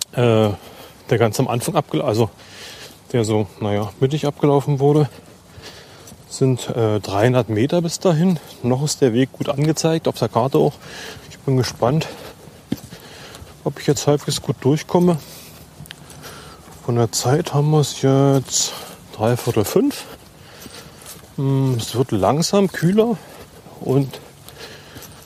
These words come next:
äh, die Kamera verlangt jetzt auch ab und zu den Blitz. Also es wird schon ein bisschen dunkler. Ich will gucken, dass ich den Bonus wenigstens noch schaffe. Äh, wo ich grad so die zwei, das Bo-, den Bonus berechnet hatte, soweit zusammengerechnet hatte,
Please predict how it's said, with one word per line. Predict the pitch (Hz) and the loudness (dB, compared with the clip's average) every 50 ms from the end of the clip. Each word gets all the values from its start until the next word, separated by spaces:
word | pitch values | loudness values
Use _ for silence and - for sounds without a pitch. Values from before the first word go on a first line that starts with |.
| - - - | -14 -6 -2
äh, | 135 123 123 123 123 120 107 - - | 0 2 2 2 2 0 -2 -4 -8
die | 113 | -10
Kamera | - - - 127 147 151 143 139 | -6 -2 0 2 2 2 2 0
verlangt | 131 - - 117 110 113 127 127 - | -2 0 0 2 2 2 2 0 -4
jetzt | - - - | -4 0 2
auch | 131 139 135 | 2 2 2
ab | - 123 - | 0 -2 0
und | - 139 127 | 2 0 0
zu | - - | 2 2
den | 127 120 113 101 | 4 4 4 4
Blitz. | 117 165 - - - - - - - - - - - - - - - - - - - - - - - - - - - - - - - - - | 4 2 0 0 -4 -8 -8 -12 -18 -20 -20 -20 -20 -20 -20 -20 -20 -20 -20 -20 -20 -20 -20 -20 -20 -20 -20 -20 -20 -20 -20 -20 -20 -12 -8
Also | 120 113 110 113 | -6 -6 -4 -4
es | 107 - | -2 0
wird | 127 135 - | 0 0 0
schon | - 160 147 | 2 2 2
ein | |
bisschen | 135 123 - - 120 113 | 2 2 0 0 2 4
dunkler. | 113 143 160 156 - 180 160 | 4 4 4 2 2 2 2
Ich | 139 - - - | 2 0 0 -2
will | 120 117 | -4 -2
gucken, | - - 147 156 151 | 0 0 0 2 2
dass | 143 131 | 2 2
ich | 123 117 | 0 0
den | - 117 101 | -2 -2 2
Bonus | 92 123 151 165 135 - | 2 4 4 4 2 2
wenigstens | 151 151 - - | 2 0 0 2
noch | - 113 - | 0 0 2
schaffe. | - 151 - - - 226 - - - - - - - - - - - - - _ - | 2 0 0 0 -2 -10 -10 -10 -16 -18 -18 -16 -16 -16 -16 -18 -18 -20 -14 _ 0
Äh, | 135 127 | 4 4
wo | 127 131 131 123 120 117 127 147 | 6 6 6 4 4 4 4 4
ich | 131 - | 2 2
grad | - - 156 - - | 2 0 0 0 2
so | - 156 147 143 | 2 4 4 4
die | 123 127 120 117 | 4 2 -2 -2
zwei, | - - - - 131 131 147 151 - - - - - - | -4 -4 -2 0 0 2 2 0 -4 -6 -12 -14 -10 -10
das | 127 - - | -10 -10 -6
Bo-, | - - 127 117 | -2 -2 0 0
den | 117 120 | 0 0
Bonus | 104 120 151 175 156 - | 2 2 2 2 0 0
berechnet | - 120 110 131 143 170 156 | 0 2 2 4 4 2 0
hatte, | 143 165 160 | 0 0 0
soweit | 139 131 131 127 - | 2 2 2 2 0
zusammengerechnet | - 120 113 117 147 156 165 160 151 170 160 | 0 0 2 2 2 0 0 0 0 2 2
hatte, | 135 175 165 175 180 160 | 2 2 2 2 0 0